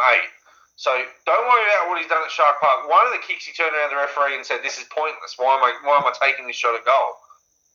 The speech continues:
Nicho Hynes is a good goal kicker. The conditions in Cronulla are not favourable.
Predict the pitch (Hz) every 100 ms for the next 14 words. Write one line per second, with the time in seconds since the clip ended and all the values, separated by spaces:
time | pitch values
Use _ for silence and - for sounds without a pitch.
0 | _ _ _ _ _ 175 185 196 175 170
1 | 160 143 139 147 135 131 131 117 113 110
2 | 110 - _ _ _ 147 143 143 151 156
3 | 151 139 - 139 127 123 123 127 131 -
4 | 139 127 104 95